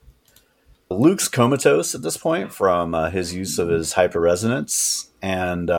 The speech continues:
it's then revealed that he's a replica of the god general Ash, who was created as a decoy to cover up Van's kidnapping of the real Luke Von Fob. Ash was too strong-willed to be brainwashed by Van,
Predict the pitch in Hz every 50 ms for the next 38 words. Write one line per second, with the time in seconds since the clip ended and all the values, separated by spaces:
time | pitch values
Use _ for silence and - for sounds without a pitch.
0 | - 113 101 95 80 - - - - 101 80 98 147 170 175 170 143 110 110 131
1 | 147 123 101 85 87 87 87 85 80 76 - 92 85 82 80 78 78 78 80 78
2 | 82 127 170 - 175 120 - - 69 73 76 73 82 78 82 90 85 78 85 78
3 | 76 92 92 95 90 82 - 90 90 92 90 82 80 - 101 113 120 107 - -
4 | - - - - - - - - _ _ _ _ _ _ _ _ _ - 101 95
5 | - - - - - 123 120 127 151 156 160 160 143 135 117 113 104 87 - 127
6 | 135 - - - 95 85 80 78 76 - - - 120 117 120 120 117 101 80 87
7 | 87 90 92 98 104 101 98 - - - 123 117 107 90 82 80 78 - 85 80
8 | 78 78 76 71 69 76 73 73 73 76 85 90 90 87 80 78 78 78 80 82
9 | 78 76 - - - 76 73 73 76 - - 65 65 62 - - - - _ _
10 | _ _ _ _ _ _ - - 131 143 - - 139 123 117 - - - 208 -
11 | - - 165 156 151 147 139 131 127 127 127 131 127 - 127 110 98 87 101 98
12 | 104 110 117 120 120 120 123 123 - - - 131 127 113 92 87 80 80 78 80
13 | 80 82 80